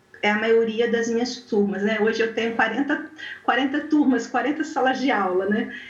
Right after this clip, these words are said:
E em sua maioria do primeiro ao quinto. Então, um aluno que entra na, no primeiro ano, com seis aninhos, né? Ele vai sair do quinto ano sendo meu aluno, porque eu dou aula pra escola toda, né?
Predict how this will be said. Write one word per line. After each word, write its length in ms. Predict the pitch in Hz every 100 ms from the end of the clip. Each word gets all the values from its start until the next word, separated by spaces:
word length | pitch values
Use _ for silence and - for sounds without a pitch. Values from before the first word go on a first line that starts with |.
| - -
E 160 | 262
em 40 | 294
sua 220 | - 262
maioria 360 | 247 226 233 254
do 100 | -
primeiro 380 | 240 240 247
ao 140 | 269 -
quinto. 560 | - 247 220 - 202 - - _ _
Então, 300 | 214 208 285
um 40 | 320
aluno 320 | 285 262 269
que 140 | 285
entra 640 | 277 233 220 226 220 214 - _
na, 500 | 214 214 202 196 190 - _ -
no 140 | 208
primeiro 420 | 214 214 202 202
ano, 360 | 226 277 247 -
com 80 | 208
seis 280 | - 214
aninhos, 480 | 220 208 254 294 254
né? 300 | 254 285 - - -
Ele 120 | 226
vai 220 | 247 302
sair 380 | - 277 240 247
do 140 | 262
quinto 280 | - 247 262
ano 200 | 262 277
sendo 340 | - 302 302 320
meu 200 | 285 349
aluno, 420 | 349 285 269 254
porque 240 | 226 226 233 226 - - -
eu 180 | 202 208
dou 100 | 220
aula 220 | 220 247
pra 420 | - 220 240 269 -
escola 360 | - 254 262
toda, 420 | - - 214 202 196
né? 320 | 247 277